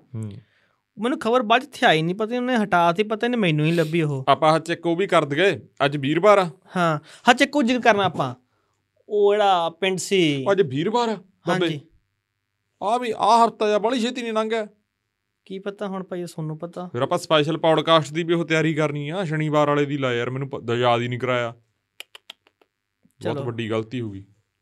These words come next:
Speaker 1: ਤੇ ਹੋਰ
Speaker 2: ਉਹ ਜਿਹੜੇ
Speaker 1: ਇੱਕ ਆਪਾਂ ਸੋਮਵਾਰ ਨੂੰ ਅਨਾਉਂਸ ਤਾਂ ਕਰ ਦੇ।
Speaker 2: ਹੂੰ।
Speaker 1: ਸੋਮਵਾਰ ਨੂੰ ਟੈਲੀਫੋਨਿਕ ਵਾਲਾ ਤਾਂ ਰੱਖ ਲਈਏ, ਚੌਦਾਂ ਪੰਦਰਾਂ ਦਿਨ ਹੋ ਗਏ।
Speaker 2: ਸੋਮਵਾਰ ਵਾਲਾ?
Speaker 1: ਹਾਂ।
Speaker 2: ਨਹੀਂ, ਨੈਕਸਟ ਮੰਥ ਕਰਾਂਗੇ ਜੀ।
Speaker 1: ਹੈਂ?
Speaker 2: ਨੈਕਸਟ ਮੰਥ।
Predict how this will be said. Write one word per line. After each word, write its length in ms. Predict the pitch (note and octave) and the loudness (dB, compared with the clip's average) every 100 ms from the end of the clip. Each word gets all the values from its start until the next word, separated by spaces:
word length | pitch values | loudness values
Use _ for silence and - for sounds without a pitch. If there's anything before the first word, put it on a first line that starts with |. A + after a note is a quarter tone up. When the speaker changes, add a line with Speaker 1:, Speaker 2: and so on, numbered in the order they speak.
| _ _ _ _ _ _ _ _ _ _ _ _ - | _ _ _ _ _ _ _ _ _ _ _ _ -4
Speaker 1:
ਤੇ 100 | C3 | 2
ਹੋਰ 400 | C3 C#3+ C#3 - _ - | 4 4 2 -6 _ -6
Speaker 2:
ਉਹ 80 | G3+ | 0
ਜਿਹੜੇ 280 | A3 A#3+ A#3+ | 2 4 4
Speaker 1:
ਇੱਕ 260 | G#3+ - | 2 2
ਆਪਾਂ 200 | E3+ G3+ | 4 4
ਸੋਮਵਾਰ 500 | - F3 E3+ E3+ E3+ | 4 2 6 8 8
ਨੂੰ 140 | E3+ E3+ | 6 0
ਅਨਾਉਂਸ 240 | E3 D#3+ | 0 0
ਤਾਂ 180 | E3+ D3+ | -2 2
ਕਰ 160 | B2 | 2
ਦੇ। 280 | B2 F3+ A#2 _ _ _ _ _ | 2 -2 -2 _ _ _ _ _
Speaker 2:
ਹੂੰ। 80 | F#3+ | -6
Speaker 1:
ਸੋਮਵਾਰ 420 | C#3+ C#3+ C#3+ C#3+ | -2 0 4 4
ਨੂੰ 120 | D3+ D#3 | 4 0
ਟੈਲੀਫੋਨਿਕ 500 | D3+ C#3+ D3 D3 D3 | 2 2 0 -2 0
ਵਾਲਾ 160 | D3 | 0
ਤਾਂ 80 | D3+ | 0
ਰੱਖ 200 | D3 C#3 | -2 -2
ਲਈਏ, 260 | A#2+ E3+ D#3+ | -4 -4 -2
ਚੌਦਾਂ 280 | D3+ D3 | 0 0
ਪੰਦਰਾਂ 300 | C#3+ C#3+ C#3 | 0 -2 -2
ਦਿਨ 100 | C#3 | -2
ਹੋ 160 | C3 A#2 | -4 -6
ਗਏ। 200 | D#3+ D#3+ - _ _ _ _ _ _ | -6 -8 -12 _ _ _ _ _ _
Speaker 2:
ਸੋਮਵਾਰ 440 | _ - E3 G3 G#3+ | _ -12 -8 -6 -6
ਵਾਲਾ? 240 | G#3+ G#3 G#3 - | -6 -8 -12 -10
Speaker 1:
ਹਾਂ। 300 | A#2+ A#2 A2+ | -6 -4 -4
Speaker 2:
ਨਹੀਂ, 120 | C4+ | -4
ਨੈਕਸਟ 280 | B3 A3+ A3+ | 0 -2 -4
ਮੰਥ 180 | B3 G3+ | -8 -6
ਕਰਾਂਗੇ 300 | E3+ C3+ A#2+ | -6 -8 -12
ਜੀ। 80 | - _ _ _ _ | -16 _ _ _ _
Speaker 1:
ਹੈਂ? 200 | D3 F#3 F#3 _ - | -4 -4 -10 _ -10
Speaker 2:
ਨੈਕਸਟ 220 | F3+ F3+ | -10 -8
ਮੰਥ। 300 | F3+ C#3+ - | -10 -10 -14